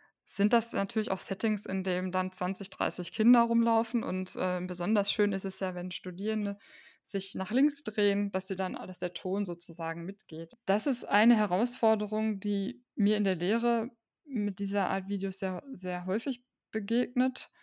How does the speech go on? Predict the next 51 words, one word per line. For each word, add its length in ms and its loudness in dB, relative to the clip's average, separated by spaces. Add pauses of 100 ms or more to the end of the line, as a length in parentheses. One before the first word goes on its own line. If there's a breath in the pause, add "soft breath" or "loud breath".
Und 520 0
der 140 -2
zweite 380 0
Punkt, 260 0
es 200 -8
reicht 180 2
nicht 100 -2
einfach, 240 0
dass 220 -6
wir 80 0
den 140 -4
Studierenden 420 -2
jetzt 160 -10
ein 60 -4
Unterrichtsvideo 600 -4
zeigen, 480 -2
weil 80 -2
das 160 -6
ist 100 -14
wahrscheinlich 400 -4
auch 60 -12
übertragbar 480 -4
auf 140 -6
andere 320 -2
Bereiche. 420 -4
Es 140 -8
muss 180 0
eben 220 0 (640 loud breath)
sinnvoll 840 8 (160)
in 120 4
ein 540 2
Gesamtkonzept 880 -2
eingebettet 640 -8
sein. 180 -10
Also 220 -8
was 160 -8
möchte 200 -2
ich 80 -4
den 200 -2
Studierenden 480 -6
eigentlich 380 -6
vermitteln? 420 0
Was 120 -6
ist 140 -14
mein 160 -4
Lernziel? 680 0
Welche 560 -2
didaktischen 680 -4
oder 160 0
instruktionalen 680 -4
Methoden 720 -2